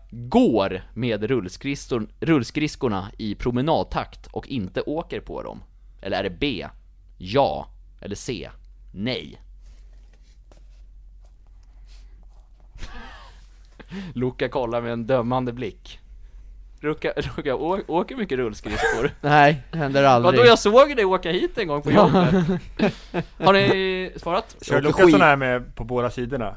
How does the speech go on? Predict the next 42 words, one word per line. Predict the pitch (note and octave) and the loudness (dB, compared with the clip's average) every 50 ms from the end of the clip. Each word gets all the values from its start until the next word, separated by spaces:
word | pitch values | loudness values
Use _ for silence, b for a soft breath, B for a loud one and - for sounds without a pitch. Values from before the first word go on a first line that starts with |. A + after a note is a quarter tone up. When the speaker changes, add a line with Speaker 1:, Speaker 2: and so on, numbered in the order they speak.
| - - - - - - - - - | -12 -16 -18 -20 -20 -20 -18 -8 -4
Speaker 1:
Ja, | D3+ E3+ | -2 0
vad | F#3 F#3 | 0 0
fa-, | - - - F3+ | -2 -4 -6 -2
det | G3 A#3 G#3 D#3 | 0 2 4 4
är | C#3 | 4
rullskridskor, | C#3 D3+ D3 A#2+ A#2+ A#2 - - - D#3 C#3 C#3 D3 | 4 2 2 2 0 -2 -6 -6 -8 -8 -4 0 0
Speaker 3:
Det | C#3 | 2
är | B2+ | 2
Speaker 1:
va? | B2+ | 2
Speaker 3:
rullskridskor. | A#2+ G#2+ - - A#2+ A2 - C#3 | 0 -2 -2 -4 -4 -4 0 6
Speaker 1:
Och | D3 | 6
vad | D#3+ D#3+ | 8 8
Speaker 3:
Åker | E3 E3+ | 8 4
Speaker 1:
heter | D#3+ - E3 | 4 4 4
det | E3+ | 4
andra? | D#3+ E3 E3+ F3 D3+ D3 C#3 | 4 6 6 6 8 8 6
Speaker 3:
inline | C3 A#2+ - - C3 | 6 2 -4 -4 -2
när | B2 A#2+ | -2 0
det | A#2 | 2
bara | A#2+ B2 - | 2 4 4
är | - | 4
en | C#3+ | 2
Speaker 1:
Inline, | B2+ A2+ G2+ | 2 -2 -2
Speaker 3:
skena. | G#2+ A2+ A2 G#2+ G#2 - C#3 | -2 -4 -4 -4 -4 -6 -8
Speaker 1:
just | D3 C#3+ - - | -10 -12 -12 -16
det, | B2+ | -18
just | C3 - | -16 -12
det. | - | -6
Speaker 2:
Jag | - C3+ | -4 -4
åker | C3 - C#3+ C3 | -2 -2 -4 -2
skidor. | - D#3 D3 B2 A#2+ B2 C3 D#3+ A#2+ G2+ - - b b b b b b b b b b b b b b b b b b - - - - - | 0 0 0 0 0 0 2 0 0 0 -4 -12 b b b b b b b b b b b b b b b b b b -20 -20 -20 -16 -6
Speaker 1:
Rullskidor. | C3+ D#3+ E3+ C3+ A2+ - D#3+ E3 F3+ E3 C3+ G2+ F#2 F#2+ - | -2 0 2 2 0 0 -4 -4 -2 -2 -2 -2 -2 -4 -2
Speaker 2:
Rullskidor. | A#2+ D#3 E3+ D3+ C3+ B2+ - D#3+ D#3+ - C#3 D3+ | 2 4 4 6 4 4 2 4 6 6 8 10
Speaker 1:
Det | D3+ C#3+ | 10 10
åker | - - | 10 10
Speaker 3:
Gör | - - | 8 8
man | G#3 - | 6 6
i | - | 4
Speaker 1:
min, | D3 - | 4 2
Speaker 3:
din | - - | 2 2
familj? | - C#3 C3+ C3 | 2 2 2 -2
Speaker 1:
eh, | B2+ | -2